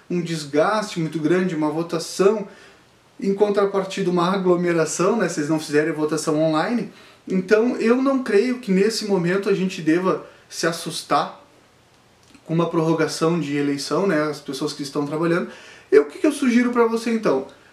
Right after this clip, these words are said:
Ah, primeiro que conhecimento nunca é demais, né? Se você tá adquirindo conhecimento agora,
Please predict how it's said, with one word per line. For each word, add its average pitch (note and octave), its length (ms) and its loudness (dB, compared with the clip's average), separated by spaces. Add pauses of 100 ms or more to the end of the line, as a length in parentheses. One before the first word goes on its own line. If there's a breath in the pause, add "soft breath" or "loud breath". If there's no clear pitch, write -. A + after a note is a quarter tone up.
(100 loud breath)
Ah, G3 400 4
primeiro C#4 320 2
que D4 120 -12
conhecimento A#3+ 640 2
nunca A3+ 280 2
é A3+ 40 2
demais, E3 640 0
né? C#3 220 -2
Se D#3+ 160 -8
você D3+ 260 0
tá F#3 120 0
adquirindo E3+ 440 -2
conhecimento E3 600 -2
agora, D#3 440 0